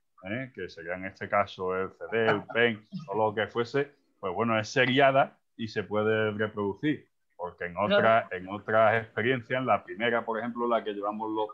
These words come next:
Speaker 1: los tubitos, ¿no? Que la gente intervenía, pues bueno, ahí hubo una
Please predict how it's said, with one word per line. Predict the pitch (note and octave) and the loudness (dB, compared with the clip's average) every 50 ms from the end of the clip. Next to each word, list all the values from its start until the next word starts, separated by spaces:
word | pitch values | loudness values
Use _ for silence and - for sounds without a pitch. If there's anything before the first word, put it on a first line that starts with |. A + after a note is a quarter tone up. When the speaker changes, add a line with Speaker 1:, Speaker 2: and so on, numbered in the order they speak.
| - _ _ _ _ - | -10 _ _ _ _ -6
Speaker 1:
los | G#2 A2 A2 - | -6 -6 -6 -8
tubitos, | - G#2 G#2+ C3+ C#3 A#2+ - A#2 B2 C3 _ _ _ _ _ - | -10 -6 -2 -2 -2 -2 -4 -6 -8 -8 _ _ _ _ _ -10
¿no? | F#2+ A2 B2+ C3+ | -8 -8 -8 -6
Que | B2+ G2 | -6 -6
la | F#2+ E2+ F2+ | -6 -4 -4
gente | G2 G#2 G#2 G2+ - _ _ _ _ _ _ _ - - G#2 G2+ G2+ G2+ G2+ G2+ G2 G#2 G#2 - | -4 -4 -4 -6 -10 _ _ _ _ _ _ _ -12 -8 -4 -2 -2 -2 -2 -2 -2 -4 -6 -6
intervenía, | G#2+ G#2 G#2 G2 - A2 G#2 G2+ G2 A2+ A#2+ A#2+ B2+ C3 _ _ _ _ _ _ | -6 -6 -6 -4 -4 -4 -2 -2 -2 -2 -2 -4 -4 -6 _ _ _ _ _ _
pues | - F#2 F2+ F2 E2+ E2+ E2 | -8 -4 -4 -2 -2 -2 -2
bueno, | F#2+ G2+ G2+ G2 | -2 -2 0 0
ahí | F2+ F#2 G2 G#2 | -2 -2 -2 -2
hubo | G#2+ G#2+ A2 A2 A2 G#2+ G#2+ | -2 0 2 2 2 2 0
una | G#2+ G2+ G2 F#2+ F#2 F#2 F#2 F#2 | -2 -2 -4 -4 -4 -4 -4 -4